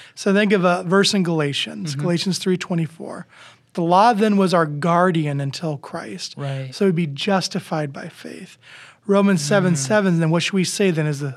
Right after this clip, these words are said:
Speaker 1: is the law sin? Absolutely not.
Speaker 2: Mm-hmm.
Speaker 1: That would not have known sin if it were not for the law.
Speaker 2: Mm-hmm.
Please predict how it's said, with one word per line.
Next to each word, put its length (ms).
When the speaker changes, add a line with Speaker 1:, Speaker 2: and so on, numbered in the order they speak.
Speaker 1:
is 140
the 100
law 300
sin? 560
Absolutely 480
not. 560
Speaker 2:
Mm-hmm. 160
Speaker 1:
That 120
would 160
not 200
have 140
known 460
sin 260
if 80
it 40
were 80
not 240
for 140
the 80
law. 560
Speaker 2:
Mm-hmm. 280